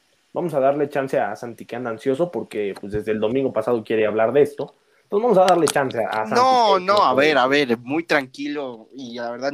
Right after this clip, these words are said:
Speaker 2: muy, muy, muy cómodo oyéndolos, este, dar sus argumentos sobre el partido. Yo nada más reflexiono y escucho sus palabras, este, y bueno,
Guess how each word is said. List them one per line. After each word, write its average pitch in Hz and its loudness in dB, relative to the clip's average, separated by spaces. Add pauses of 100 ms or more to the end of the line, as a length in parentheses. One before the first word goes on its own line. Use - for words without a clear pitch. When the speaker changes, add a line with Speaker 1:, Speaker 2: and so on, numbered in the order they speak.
Speaker 2:
muy, 147 -2
muy, 143 -6 (580)
muy 170 0
cómodo 160 0
oyéndolos, 127 -8
este, 113 -18 (360)
dar 139 -2
sus - -20
argumentos 123 -12
sobre 110 -16
el 104 -18
partido. 120 -12
Yo 113 -16
nada 117 -10
más 113 -12
reflexiono 113 -10
y 104 -10
escucho - -14
sus - -20
palabras, 110 -6
este, - -20 (420)
y 135 -2
bueno, 170 2